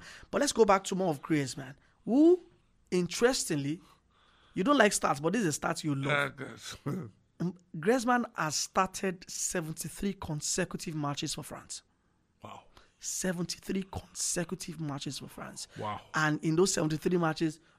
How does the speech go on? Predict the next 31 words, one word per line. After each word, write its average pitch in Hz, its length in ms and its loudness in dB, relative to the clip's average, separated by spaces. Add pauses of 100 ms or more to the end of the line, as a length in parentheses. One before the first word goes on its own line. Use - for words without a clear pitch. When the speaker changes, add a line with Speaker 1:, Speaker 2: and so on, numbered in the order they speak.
Speaker 1:
we 143 80 -4
have 135 100 -6
seen 156 240 -2 (120)
different 190 380 -4
shades 156 520 0 (400)
Speaker 2:
Of 135 160 6
Speaker 1:
to 120 80 2
Speaker 2:
Griezmann, 113 560 0
Speaker 1:
Griezmann. - 0 - (120)
Speaker 2:
yeah. 117 160 -2
Speaker 1:
Now, 170 280 0 (720)
do 185 80 2
you 247 120 8
think 247 240 4
this 240 260 2
influences, 196 560 2
this 226 160 -2
World 196 140 4
Cup 202 160 0
influences 185 840 0 (420)
how 190 200 -2
Diego 175 380 4
Simeone 175 380 2
sees 175 200 2
his 151 180 -2
Speaker 2:
<laughs> 160 180 2
Speaker 1:
man 156 460 2
Speaker 2:
That's 190 220 4
Speaker 1:
when 196 140 10
Speaker 2:
a - 20 6
Speaker 1:
he, 214 60 2